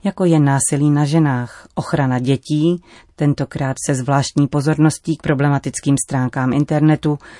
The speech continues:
ale také otázka nových lidských práv, která se dostávají do konfliktu s dosud uznávanými lidskými právy. Dramatu násilí na ženách se věnovala stálá delegace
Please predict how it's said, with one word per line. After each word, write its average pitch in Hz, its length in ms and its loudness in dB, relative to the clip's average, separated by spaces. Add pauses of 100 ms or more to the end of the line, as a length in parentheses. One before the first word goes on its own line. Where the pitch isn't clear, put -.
(240)
ale 185 180 -2
také 185 360 -6
otázka 165 520 -4
nových 147 440 0
lidských 151 500 -2
práv, 160 340 -4 (160)
která 147 300 -2 (100)
se 139 80 -2
dostávají 143 580 -2
do 123 140 -2
konfliktu 165 600 -4
s 156 100 -6
dosud 160 280 -2 (120)
uznávanými 143 760 2
lidskými 139 540 -4
právy. 110 440 -4 (840)
Dramatu 165 520 0
násilí 151 560 2
na 175 120 2
ženách 160 420 0 (120)
se 156 100 -2
věnovala 147 520 -2 (140)
stálá 151 340 -2
delegace 147 460 -2